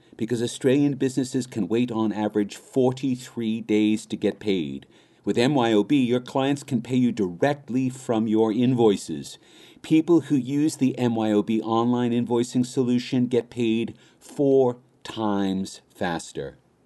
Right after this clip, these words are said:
M Y O B software will let you know when you've been paid and then update the accounts. You don't have to lift a finger. M Y O B's online solutions make pay runs quick and easy,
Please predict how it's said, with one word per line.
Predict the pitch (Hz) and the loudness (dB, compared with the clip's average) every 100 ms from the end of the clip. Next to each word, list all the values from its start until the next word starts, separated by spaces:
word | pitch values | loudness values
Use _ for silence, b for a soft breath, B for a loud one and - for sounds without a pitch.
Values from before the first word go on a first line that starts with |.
| b b b b b | b b b b b
M | 120 110 | 2 4
Y | 107 | 4
O | 101 | 2
B | 101 95 | 0 -4
software | - 131 131 147 | 0 0 2 0
will | 123 113 | 2 2
let | 123 127 | 2 0
you | 104 | 0
know | 98 135 151 156 | 2 2 4 2
when | 123 85 | 0 0
you've | 85 - | -2 -4
been | 85 85 | -6 -8
paid | - 135 139 156 139 B B | -4 -2 2 0 -2 B B
and | 120 | 0
then | 131 139 143 - - | 4 4 2 -2 -4
update | 131 147 139 | -2 0 0
the | 143 | 0
accounts. | 143 180 147 - | -2 0 -2 -2
You | 120 | -4
don't | 117 135 143 127 | -2 -2 -2 -4
have | 131 127 | -6 -6
to | 135 | -4
lift | 120 104 - - | -2 -2 -2 -6
a | 120 | -4
finger. | - 170 160 - - _ _ _ b b b b b | 2 2 0 -4 -10 _ _ _ b b b b b
M | 127 131 | 0 2
Y | 123 123 | 4 4
O | 110 | 2
B's | 117 110 107 - | 2 0 -2 -2
online | 117 143 147 123 | 2 2 2 0
solutions | 120 104 95 - 101 - | -2 -4 -4 -4 -6 -2
make | 98 - _ | -4 -4 _
pay | - 185 196 | 0 4 4
runs | 117 90 104 | 4 2 -4
quick | - - 170 160 - | -8 0 0 0 -2
and | 131 127 | 0 0
easy, | 143 147 - 90 | -2 -2 -2 -4